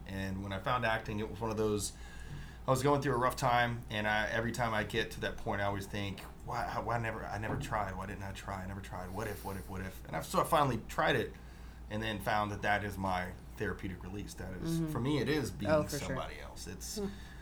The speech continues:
Speaker 1: I get to not be David for a while. I get to be this person, this character that I've helped create.
Speaker 2: Yeah.
Speaker 1: And, you know, on stage for two hours for film, that three-minute spot that you're filming,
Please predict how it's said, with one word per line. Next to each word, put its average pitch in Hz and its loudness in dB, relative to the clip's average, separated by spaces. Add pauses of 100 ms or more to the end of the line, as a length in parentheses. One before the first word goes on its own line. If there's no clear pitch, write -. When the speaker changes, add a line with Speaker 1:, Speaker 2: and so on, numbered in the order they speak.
(120)
Speaker 1:
I 113 4
get 127 -2
to 131 -2
not 113 2
be 107 0
David 87 -6
for 95 -8
a 85 -6
while. 82 -6
I 85 -8
get 92 -8
to - -8
be 95 -4
this 95 -6
person, 101 -4
this 92 -6
character 101 -4
that 95 -6 (160)
I've 101 -6
helped 98 -6
create. 101 -6
Speaker 2:
Yeah. 160 -6 (680)
Speaker 1:
And, 113 0
you 113 -2
know, 110 2
on 104 2
stage 110 -2
for - -6
two 107 -2
hours 98 -2
for 95 -6 (400)
film, 95 -2
that 90 -6 (220)
three-minute 95 -6
spot - -6
that 90 -8
you're 85 -6
filming, 85 -6